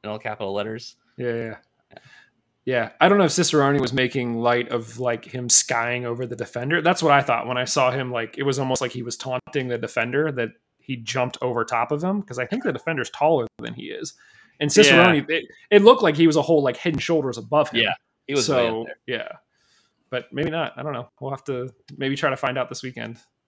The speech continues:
Speaker 2: Um, ask him, be like, "What was that about?" So, yeah, we'll get Steve on it. Guys, any other takeaways from, uh, from this one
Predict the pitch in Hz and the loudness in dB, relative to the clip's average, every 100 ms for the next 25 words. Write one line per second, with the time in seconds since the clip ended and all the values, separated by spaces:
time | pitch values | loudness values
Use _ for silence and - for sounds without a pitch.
0 | _ 127 123 127 - 123 - 123 113 117 | _ -18 -16 -14 -10 -10 -10 -14 -12 -12
1 | 120 117 123 117 117 - _ _ _ _ | -10 -10 -12 -12 -14 -16 _ _ _ _
2 | _ _ _ - - 113 110 - _ _ | _ _ _ -20 -12 -10 -10 -12 _ _
3 | _ - 110 101 127 127 - 123 - 110 | _ -14 -12 -10 -12 -12 -8 -8 -8 -10
4 | 117 _ - - - 180 175 190 214 202 | -10 _ -20 -8 6 6 6 4 4 4
5 | 185 175 180 185 185 - - - 156 151 | 2 2 2 0 -2 -6 -12 -2 0 2
6 | 151 151 151 165 151 156 175 190 | 2 2 0 -4 -6 -4 -4 -4